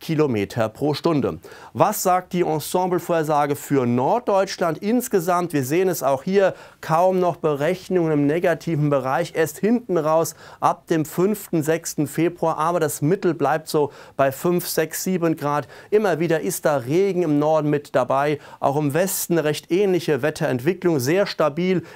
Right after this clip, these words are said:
im milden Sektor, kaum noch Berechnungen hier unten im negativen Bereich, meist um die fünf bis acht Grad, anfangs bis zu zehn, elf Grad,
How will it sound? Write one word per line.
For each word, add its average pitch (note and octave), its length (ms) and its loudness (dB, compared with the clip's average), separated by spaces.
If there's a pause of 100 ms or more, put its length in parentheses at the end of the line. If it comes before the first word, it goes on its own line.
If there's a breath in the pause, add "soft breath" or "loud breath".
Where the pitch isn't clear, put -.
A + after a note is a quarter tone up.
im D3+ 160 4
milden E3 320 2
Sektor, D#3 540 -2
kaum F#3 320 0
noch F3 160 0
Berechnungen D#3 760 -2 (160 loud breath)
hier D3 200 2
unten E3 420 0 (140 loud breath)
im C#3+ 200 2
negativen D#3+ 360 0 (300)
Bereich, C3+ 440 -2
meist D3 440 -2
um G3+ 180 0
die F3 120 -2
fünf G#3 480 0
bis - 260 -2
acht D#3+ 380 -4
Grad, D3+ 300 -2 (240 loud breath)
anfangs D#3 420 -2
bis C#3+ 200 -4
zu C#3+ 120 -2
zehn, C#3 320 -2
elf E3 320 -2
Grad, D3 280 -2